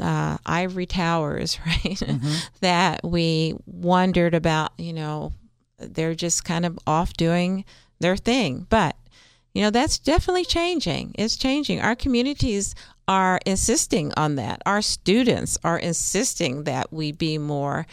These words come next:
Speaker 1: uh, open and relevant
Speaker 2: Mm-hmm.
Speaker 1: to the things that are going on in the world.
Speaker 2: And,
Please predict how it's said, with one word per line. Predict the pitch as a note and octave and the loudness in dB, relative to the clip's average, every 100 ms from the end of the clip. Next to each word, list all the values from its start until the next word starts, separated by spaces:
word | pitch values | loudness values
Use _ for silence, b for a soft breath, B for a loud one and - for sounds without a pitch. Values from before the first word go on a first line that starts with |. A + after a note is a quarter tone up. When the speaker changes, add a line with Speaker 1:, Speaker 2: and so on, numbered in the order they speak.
| B B B | B B B
Speaker 1:
uh, | - D3+ D3 C#3+ C#3+ | -4 0 0 0 -2
open | - F#3+ - D3+ B2 C3+ - - - | 0 0 0 -2 0 -2 -6 -8 -4
and | D3+ D3+ | -2 2
relevant | F3+ G#3 D#3 - - - - - B C3+ | 2 4 2 -2 -6 -6 -6 -8 B -8
Speaker 2:
Mm-hmm. | A2+ D3 | -6 -6
Speaker 1:
to | - G3+ E3 D#3 D3+ - - - | -4 0 0 0 -2 -6 -18 -8
the | D#3+ | -2
things | - D#3+ | 0 0
that | D#3+ D3+ | 0 -2
are | |
going | D3 C#3+ D3 - | 0 0 0 -2
on | C#3 C#3+ | -2 0
in | C3+ | -2
the | C3+ | -4
world. | C3+ - - - - - _ - B | -4 -4 -6 -8 -14 -20 _ -20 B
Speaker 2:
And, | - D3+ | -2 -2